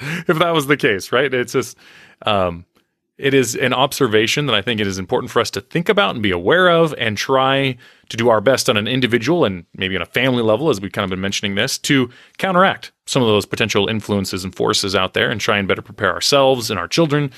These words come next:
for success by taking advantage of education in the best possible way and at the same time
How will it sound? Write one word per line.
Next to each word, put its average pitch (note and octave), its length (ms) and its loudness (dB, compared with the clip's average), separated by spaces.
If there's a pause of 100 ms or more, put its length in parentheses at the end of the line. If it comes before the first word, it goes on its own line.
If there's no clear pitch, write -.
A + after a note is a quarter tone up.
(300)
for - 200 2
success - 440 0
by C#3+ 180 0
taking E3 260 -2
advantage D3 460 0
of F#2 220 -2 (500)
education A#2 480 -2
in B2+ 60 0
the G2 80 0
best F#2+ 200 0
possible F#2+ 460 -2
way G#2 320 2
and G#2+ 220 0
at G2+ 80 -4
the - 20 -16
same G#2 220 -4
time F#2 360 -2